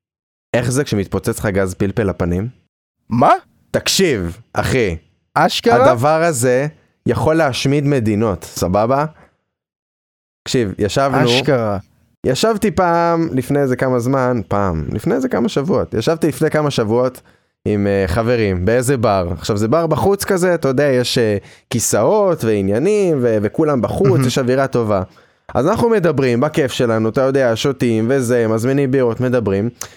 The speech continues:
Speaker 1: עכשיו, פתאום, אה, בא מאחורינו, כאילו, איזה גל של אנשים, כאילו, הייתי עם הגב לחצי השני של ה-, אה, שדרה הזאת,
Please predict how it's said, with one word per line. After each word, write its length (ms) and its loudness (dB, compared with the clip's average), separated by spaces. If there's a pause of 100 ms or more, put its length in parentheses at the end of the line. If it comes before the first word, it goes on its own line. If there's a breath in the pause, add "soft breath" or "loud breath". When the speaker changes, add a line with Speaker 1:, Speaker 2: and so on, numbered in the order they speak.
(160 loud breath)
Speaker 1:
עכשיו, 260 -2
פתאום, 560 0 (440 soft breath)
אה, 480 2
בא 320 0 (100)
מאחורינו, 840 0 (100)
כאילו, 240 0
איזה 260 0
גל 300 0
של 220 0
אנשים, 380 -2
כאילו, 160 0
הייתי 180 0
עם 100 0
הגב 280 0
לחצי 400 0
השני 340 -2
של 200 -2
ה-, 220 -2 (440 soft breath)
אה, 160 0
שדרה 420 0
הזאת, 380 -2